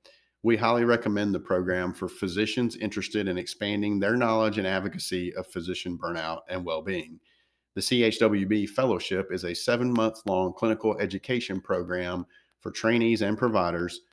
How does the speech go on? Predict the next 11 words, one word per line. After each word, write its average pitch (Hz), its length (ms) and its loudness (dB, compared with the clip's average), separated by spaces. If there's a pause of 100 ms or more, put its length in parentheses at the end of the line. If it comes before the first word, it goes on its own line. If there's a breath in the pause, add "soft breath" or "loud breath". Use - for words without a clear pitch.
who 98 160 -2
wish 98 220 -2
to 110 100 0
receive 98 400 -2
advanced 92 440 -4
training 90 420 -4
in 85 120 -4
clinician 87 460 -6
health 101 340 -2 (100)
and 95 160 -4
well-being. 117 540 -4